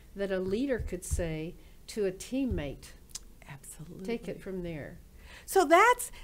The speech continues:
Speaker 2: one of the things, you know, life evolves, right? So I, I was a therapist, and then I went into executive coaching with this passion. I'm gonna help organizations be healthier. And then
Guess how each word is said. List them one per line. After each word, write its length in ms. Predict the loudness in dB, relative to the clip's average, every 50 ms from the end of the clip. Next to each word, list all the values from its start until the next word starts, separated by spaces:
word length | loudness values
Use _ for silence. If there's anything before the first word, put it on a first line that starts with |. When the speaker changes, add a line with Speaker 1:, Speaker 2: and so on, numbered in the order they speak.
| -8
Speaker 2:
one 320 | -6 -2 4 8 8 8 10 8
of 60 | 6 4
the 120 | 0 -2
things, 460 | 0 2 4 4 4 4 2 0 -2 2
you 120 | 4 8
know, 240 | 10 10 10 10 8 4
life 360 | 4 8 10 10 10 8 4
evolves, 520 | 2 4 6 8 8 8 6 2 -4 0 4
right? 300 | 6 6 6 4 0 -6 -12 -12
So 300 | -2 4 6 6 8 10
I, 580 | 10 10 10 8 8 8 8 8 8 6 4 2
I 40 | 2
was 260 | 4 4 4 4 4
a 60 | 0
therapist, 840 | 4 8 10 12 12 12 12 10 8 6 8 8 6 4 0 -2 -2
and 160 | -2 0 0
then 100 | 0 0
I 80 | 0 0
went 220 | 0 0 -2 -2
into 240 | -2 -2 -2 0 -2
executive 560 | -2 -2 0 -2 -2 0 -2 -6 -6 -8 -6
coaching 500 | 0 2 2 2 2 0 -2 -2 0 6
with 240 | 10 10 10 10 8
this 320 | 4 4 4 4 0 -4 -4 -10 -18 -18 -18 -18 -18 -16 -10
passion. 480 | -6 -2 -2 -2 -2 -2 -4 -4 0 2
I'm 160 | 2 2 2
gonna 240 | 2 0 2 0 0
help 320 | 0 2 4 4 4 2 0 -2
organizations 720 | -2 0 0 0 0 0 0 0 -2 -2 -2 -4 -6 -6 -4
be 120 | -4 -4
healthier. 480 | -2 0 -2 -2 -2 -4 -6 -6 -6 -8 -10 -16 -16 -14 -14 -14 -12 -10 -2 4
And 260 | 6 6 6 6 6
then 600 | 6 6 8 8 8 6 6 6 4 2 0